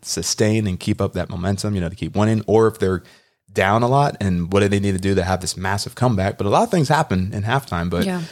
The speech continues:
Speaker 1: I love that you had this idea to talk about it, because halftime can kind of be like a, a moment in life.
Speaker 2: Yeah.
Speaker 1: And so I just kind of wanted to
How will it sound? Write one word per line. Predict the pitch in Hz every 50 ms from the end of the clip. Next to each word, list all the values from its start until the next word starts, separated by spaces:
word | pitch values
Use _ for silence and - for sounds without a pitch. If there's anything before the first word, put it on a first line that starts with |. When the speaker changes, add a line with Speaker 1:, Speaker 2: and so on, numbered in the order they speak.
| - - -
Speaker 1:
I | - 113
love | 107 101 117 123 131 123 117
that | 117 110 104 101 92 - _ -
you | 98 104 104 107 113 120 120
had | 120 117 110 107
this | 107 98 - -
idea | 95 90 87 95 101 104 92
to | -
talk | - - 117 120 113 110
about | 98 95 90 87
it, | 87
because | 92 92 - 98 87 85 - -
halftime | - - 143 156 - - 160 147 127 -
can | - 95
kind | - - 131 151 147
of | 117 104
be | 104 101 98
like | 95 95 87 85 82 - - _ -
a, | - 87 78 - - _ _ _ _ _ _ _ -
a | 98
moment | 98 120 131 143 113
in | 90 85
life. | 87 90 85 - - - - _ -
Speaker 2:
Yeah. | 185 175 - 160 151 - _ _ _ _ -
Speaker 1:
And | - 98 98 95 95 95 95 92 95 87 67
so | - - 127 117 - - -
I | 165
just | - - 160 -
kind | - 147 147 143
of | 123 113
wanted | 117 117 117 113 110
to | - 107 98 92 87 80